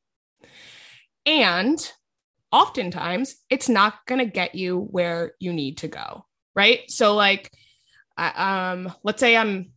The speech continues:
in a class with a professor and they lost my paper that I turned in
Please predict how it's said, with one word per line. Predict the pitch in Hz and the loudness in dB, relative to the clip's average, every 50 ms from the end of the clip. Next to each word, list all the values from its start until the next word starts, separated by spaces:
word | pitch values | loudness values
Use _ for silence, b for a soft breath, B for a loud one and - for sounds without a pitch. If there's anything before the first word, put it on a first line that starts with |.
| _ _ _ _ - | _ _ _ _ -4
in | 214 208 | -2 -2
a | 202 | -2
class | - - 202 190 190 190 185 - - - - - | 0 2 4 4 6 4 2 0 -4 -10 -8 -6
with | 196 202 196 208 | -4 -4 -4 -4
a | 190 | -6
professor | - 196 185 - 190 180 - - 185 180 180 185 185 180 B B B B B - | -6 -6 -4 -2 -2 -2 -2 -2 -2 -2 -2 -2 -4 -6 B B B B B -2
and | 202 196 190 185 185 185 180 180 185 175 - - _ _ _ - | 0 2 4 4 2 2 0 -2 -6 -8 -10 -14 _ _ _ -12
they | 185 170 208 202 196 190 196 196 196 196 196 196 196 190 _ _ _ _ - | -6 -2 2 2 2 2 2 0 -2 -4 -4 -6 -6 -10 _ _ _ _ -10
lost | 190 196 196 196 196 208 - - | -4 0 2 2 2 2 0 -4
my | 220 226 | -4 -4
paper | 220 - 185 175 - - 226 240 247 254 262 | -2 -4 -6 -6 -4 -2 -2 0 0 0 0
that | 247 269 262 | -2 -2 0
I | 262 262 | -2 -2
turned | 262 - 277 277 277 277 | -4 -4 -4 -4 -2 -2
in | 285 294 294 302 302 302 311 | -2 -2 -2 -2 -4 -4 -6